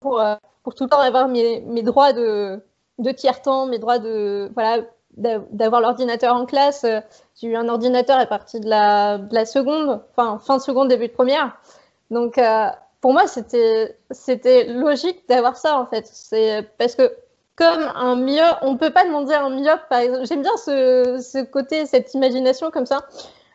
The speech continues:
euh, de comparer un dix à un myope. En fait, euh, il y a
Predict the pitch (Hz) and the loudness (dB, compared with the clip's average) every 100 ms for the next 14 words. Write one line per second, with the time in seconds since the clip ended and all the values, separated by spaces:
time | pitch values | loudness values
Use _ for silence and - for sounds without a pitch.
0 | - 226 233 226 - - 233 285 320 311 | -2 2 4 4 0 -4 0 0 0 2
1 | 285 320 330 254 254 254 359 359 262 - | 2 2 0 0 0 2 0 0 -2 0
2 | - 240 254 247 247 - _ _ 254 254 | 0 0 2 2 2 -6 _ _ -6 0
3 | 311 320 - 240 233 233 233 233 233 220 | 0 0 -2 -2 0 0 0 0 0 0
4 | 220 | -2